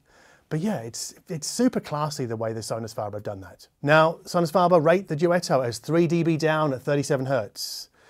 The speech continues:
So I have to ask myself, do I crave a subwoofer when listening to the slow techie throb of Luigi Tozzi's Deep Blue Volume three? And the answer is, no, I don't. And that's possibly because the low-end action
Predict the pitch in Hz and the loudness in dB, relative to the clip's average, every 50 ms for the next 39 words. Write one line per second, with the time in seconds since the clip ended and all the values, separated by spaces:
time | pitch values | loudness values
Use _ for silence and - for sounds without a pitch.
0 | _ _ - - 147 139 143 165 175 - 185 170 151 170 185 - - 156 135 117 | _ _ -6 0 2 4 4 4 2 2 -2 0 2 2 0 0 0 -2 -2 -2
1 | - 139 120 107 - - - 170 190 202 202 196 - - 160 147 147 143 147 139 | -2 -4 -4 -4 -4 0 2 2 2 2 0 -2 -2 -4 -2 0 0 0 -2 -2
2 | 120 - - - 165 175 147 143 139 120 - 123 113 110 110 - _ _ _ - | -4 -8 -2 0 2 2 2 0 -2 0 0 -2 -2 -2 -4 -10 _ _ _ 4
3 | 139 147 160 170 165 160 190 214 - - 180 160 147 139 139 135 139 - 151 135 | 6 6 6 6 6 6 6 4 4 2 0 0 0 0 0 -2 -2 -4 -2 -2
4 | 135 113 - - - - 165 165 180 180 185 185 190 190 185 - - 180 - - | -2 -2 -4 -6 -2 2 6 8 8 8 8 6 6 4 2 -2 -4 -4 -2 -2
5 | 170 151 151 - 143 120 120 117 113 131 123 117 117 120 127 135 151 160 151 156 | -4 -4 -4 -2 -2 0 0 0 -2 -4 -6 -6 -4 -2 -2 0 0 0 0 -2
6 | 170 156 - 147 131 - - 139 123 113 - _ - 139 147 151 - - - - | -6 -8 -8 -10 -12 -10 -8 -8 -8 -8 -8 _ -6 -6 -6 -6 -10 -14 -8 -6
7 | 117 120 120 117 110 _ _ - 120 110 113 110 107 107 98 - - 180 185 143 | -4 -4 -4 -4 -6 _ _ -2 0 0 0 -4 -6 -10 -10 -2 4 6 6 6
8 | 101 90 - _ _ _ _ _ _ _ _ _ _ _ - 135 156 170 185 196 | 6 0 -8 _ _ _ _ _ _ _ _ _ _ _ -2 2 4 4 4 4
9 | 190 - 156 151 151 147 147 - - _ _ - 127 127 127 131 127 135 135 - | 2 0 0 0 0 0 -2 -6 -14 _ _ -6 -2 0 2 2 2 0 -2 -4
10 | - 127 - 117 98 98 - - - _ _ _ _ _ _ _ _ - _ 135 | -6 -4 -4 -4 -6 -8 -12 -18 -20 _ _ _ _ _ _ _ _ -6 _ 2
11 | 147 190 196 180 - - 190 208 202 - - 226 208 214 208 220 220 220 - 147 | 2 2 2 0 0 2 4 4 4 2 0 0 0 0 0 0 -2 0 0 0
12 | 120 117 117 110 - - 135 127 139 151 165 175 175 160 147 139 - - - 135 | 0 0 -2 -4 -6 -4 0 4 4 6 6 4 4 2 0 -2 -4 -8 -8 -8
13 | 117 113 | -8 -8